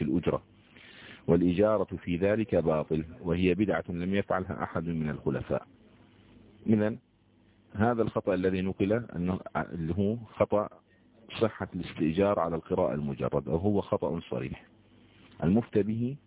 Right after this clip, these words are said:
أخذ الأجرة على تعليم القرآن لا على القراءة المجردة. قال: "وبعضهم يفرع على ذلك صحة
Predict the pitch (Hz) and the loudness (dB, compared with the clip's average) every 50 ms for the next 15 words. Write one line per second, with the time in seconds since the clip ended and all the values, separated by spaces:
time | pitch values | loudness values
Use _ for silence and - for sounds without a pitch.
0 | _ _ _ _ _ _ _ _ _ _ _ _ - - - - - - - 110 | _ _ _ _ _ _ _ _ _ _ _ _ -20 -20 -20 -20 -18 0 2 2
1 | 117 - 117 90 80 67 92 107 123 117 117 113 113 107 98 95 - 95 85 92 | 2 2 0 0 2 2 2 2 4 2 4 2 2 2 2 0 0 -2 -4 -4
2 | 90 87 85 80 - - - 80 104 117 117 117 117 110 107 101 90 85 - - | -4 -6 -6 -6 -4 -2 0 2 2 2 2 2 2 2 2 0 -2 -4 -2 0
3 | 92 95 87 64 - - 76 73 71 69 65 65 60 - 58 - - - - - | 2 2 2 0 -2 -6 -6 -4 -4 -4 -2 -2 -2 -2 -2 -4 -6 -8 -8 -10
4 | _ _ - - - - - - - - - - - - - - - - - - | _ _ -20 -20 -20 -20 -20 -20 -20 -20 -20 -20 -20 -20 -20 -20 -20 -20 -20 -20
5 | - - - - - - - - - - - - - - - - - - - - | -20 -20 -20 -20 -20 -20 -20 -20 -20 -20 -20 -20 -20 -20 -20 -20 -20 -20 -20 -20
6 | - - - - - 92 98 101 101 101 104 101 131 123 131 123 123 113 113 101 | -20 -20 -20 0 4 4 6 6 6 4 4 4 2 2 2 2 2 2 2 2
7 | 101 98 101 - 123 127 123 120 110 98 90 90 90 95 101 101 101 101 101 110 | 2 2 2 4 2 2 2 2 2 2 2 2 2 2 2 0 0 2 2 2
8 | 120 123 120 110 110 104 - - 117 - - 104 | 2 2 2 0 0 0 0 -2 -2 0 -2 -4